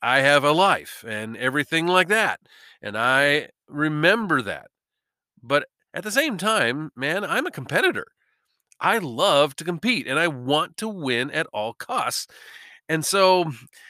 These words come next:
I've been enjoying that as well as, so that's where I'm at," he said. "That's how I stay grounded with it all.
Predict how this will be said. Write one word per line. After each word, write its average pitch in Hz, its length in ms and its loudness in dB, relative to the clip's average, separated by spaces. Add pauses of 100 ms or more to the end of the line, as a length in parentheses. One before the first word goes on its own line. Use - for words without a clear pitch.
(200)
I've 226 160 -4
been 349 120 -2
enjoying 143 920 0
that 147 400 2
as 135 160 -6
well 156 580 0
as, 143 420 -2 (120)
so 165 640 -4 (460)
that's 254 300 -8
where 185 180 4
I'm 123 160 4
at," 82 160 -8 (200)
he 95 120 -18
said. - 180 -18 (800)
"That's 214 200 0
how 185 260 4
I 143 180 -2
stay 117 240 -6
grounded 113 640 0 (480)
with 110 180 -8
it 98 80 -6
all. 65 280 -12